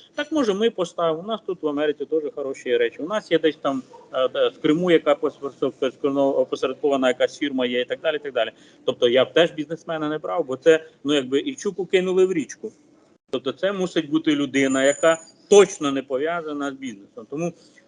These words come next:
е, нема питань у мене до нового міністра оборони з точки зору того, що він шанує Україну, захищає інтереси кримських татар, значить, там ще хтось і так далі.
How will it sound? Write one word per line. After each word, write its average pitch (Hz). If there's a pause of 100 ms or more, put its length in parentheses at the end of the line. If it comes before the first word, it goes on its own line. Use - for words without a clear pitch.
(100)
е, 120
нема 156
питань 180
у 139
мене 139
до 127
нового 143
міністра 147
оборони 143
з -
точки 139
зору 139
того, 131
що 131
він 123
шанує 123
Україну, 143 (760)
захищає 135
інтереси 120
кримських 110
татар, 156 (300)
значить, 131
там 117
ще 190
хтось -
і 147
так 143
далі. 101